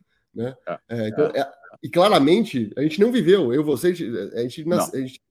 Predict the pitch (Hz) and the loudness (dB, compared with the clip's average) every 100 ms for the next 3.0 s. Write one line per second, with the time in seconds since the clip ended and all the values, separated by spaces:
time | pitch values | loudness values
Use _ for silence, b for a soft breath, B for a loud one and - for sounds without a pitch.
0 | - 139 165 202 - 226 190 170 143 143 | -10 -6 0 0 0 -2 2 2 2 0
1 | 139 135 156 190 208 180 B B B - | -2 -4 -2 0 0 -2 B B B -4
2 | 160 196 - 190 214 226 240 214 - | -4 -4 -2 -2 -2 -6 -6 -6 -8